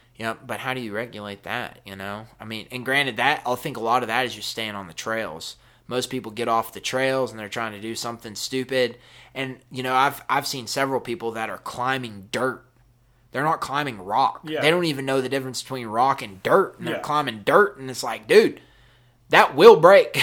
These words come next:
Speaker 1: <laughs> like, soon, like, on you. Like, it's not gonna break later. It's gonna break on you if you're climbing on that stuff. And people do it anyway. They put themselves in some super sketchy situations. I'm, I'm surprised more people haven't gotten hurt down there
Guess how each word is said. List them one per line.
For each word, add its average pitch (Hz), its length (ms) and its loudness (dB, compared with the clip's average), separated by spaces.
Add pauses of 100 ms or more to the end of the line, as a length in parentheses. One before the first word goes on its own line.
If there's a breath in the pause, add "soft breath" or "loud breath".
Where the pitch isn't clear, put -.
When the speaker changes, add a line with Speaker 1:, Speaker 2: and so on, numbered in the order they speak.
Speaker 1:
<laughs> - 40 -8
like, 208 400 0 (100)
soon, 156 520 -2 (100)
like, 143 340 -2
on 175 300 4
you. 151 260 -2
Like, 123 240 0
it's 143 140 -4
not 170 160 0
gonna 143 140 -4
break 135 460 -2 (460)
later. 143 440 0
It's - 180 -10
gonna 147 180 -4
break 127 240 0
on 123 240 0
you 127 140 -4
if - 120 -12
you're 101 100 -12
climbing 101 300 -10
on 95 120 -12
that 80 180 -18
stuff. - 420 -16
And 87 160 -20 (300 soft breath)
people 147 220 -6
do 160 120 -2
it 165 100 -2
anyway. 160 280 -4
They 113 80 -8
put 120 160 -18
themselves 131 380 -8
in 104 60 -18
some 92 140 -18
super - 420 -6
sketchy - 380 -8
situations. 101 680 -12
I'm, 190 200 -8 (120)
I'm 165 140 -4
surprised 117 360 -8
more 117 160 -14
people 101 260 -12
haven't 101 300 -12 (580 loud breath)
gotten 110 240 -4
hurt 110 380 -10
down 110 260 -8
there 104 500 -6